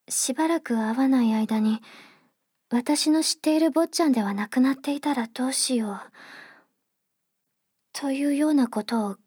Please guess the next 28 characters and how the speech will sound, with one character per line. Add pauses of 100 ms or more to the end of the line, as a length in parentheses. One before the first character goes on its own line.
(120)
考
え
て
い
ま
し
た
の
で、 (2000)
「男
子
三
日
会
わ
ざ
れ
ば
刮
目
し
て
み
よ
う」 (920)
と
い
う